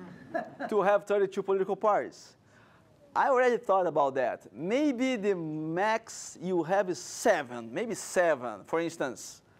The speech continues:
I'm center, I'm center right,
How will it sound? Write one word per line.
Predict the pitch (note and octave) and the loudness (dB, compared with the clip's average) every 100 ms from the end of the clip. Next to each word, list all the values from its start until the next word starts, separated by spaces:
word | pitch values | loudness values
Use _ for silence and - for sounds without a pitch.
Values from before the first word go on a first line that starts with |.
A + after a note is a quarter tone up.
| _ | _
I'm | - E3 D#3+ | -2 -2 -2
center, | - - D3 C#3+ D3+ A3+ D#4+ E4 _ _ _ _ _ _ _ - - _ - | -10 -4 -2 -2 0 0 0 -6 _ _ _ _ _ _ _ -20 -20 _ -4
I'm | B2+ E3 E3+ E3+ C#3 F2 - _ _ _ _ _ _ | 2 4 2 -2 -6 -12 -20 _ _ _ _ _ _
center | - - - F3+ F#3 E3+ B2+ | -16 -12 -2 -2 0 -2 -2
right, | - B2 B2 C#3+ F#3 | -2 0 2 0 -6